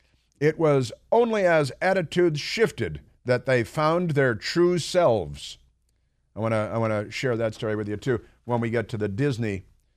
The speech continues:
the Disney thing with the man, uh, burly, overweight man with a mustache, dressed in ladies' clothing, greeting the kids at, uh, Disney because the Democrat Party, I'm telling you. All right, let's go, uh, back to the phones, Michael.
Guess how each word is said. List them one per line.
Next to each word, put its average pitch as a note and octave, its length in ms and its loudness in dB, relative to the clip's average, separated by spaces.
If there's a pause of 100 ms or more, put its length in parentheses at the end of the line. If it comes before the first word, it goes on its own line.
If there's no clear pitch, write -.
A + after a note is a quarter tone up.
(120)
the A2 80 -4
Disney A#2 300 -2
thing G#2 280 -4
with G#2+ 180 -4
the A2 120 0
man, B2+ 560 0 (500)
uh, G#2 320 2
burly, C3+ 480 2 (100)
overweight B2 460 2
man A#2+ 260 0
with A2 120 0
a G#2+ 40 -2
mustache, A2+ 680 0
dressed A#2 400 -2
in G#2+ 120 -2
ladies' A2 300 0
clothing, G#2+ 400 -2 (380)
greeting B2 340 2
the A#2 80 -2
kids G#2 520 -2 (360)
at, G#2 360 -4
uh, G2+ 140 0
Disney G2 540 -2 (560)
because G2 720 -2 (200)
the G#2 100 -2
Democrat C3 500 -2
Party, C3+ 300 -4 (280)
I'm G2+ 140 -8
telling A2 240 -2
you. F2 60 -8 (440)
All B2+ 100 2
right, C3+ 60 4
let's G3 160 2
go, D#3+ 260 6
uh, E3+ 120 6
back C#3 200 2
to A#2+ 60 -10
the A#2 80 -2
phones, A2 300 0
Michael. G2 280 -6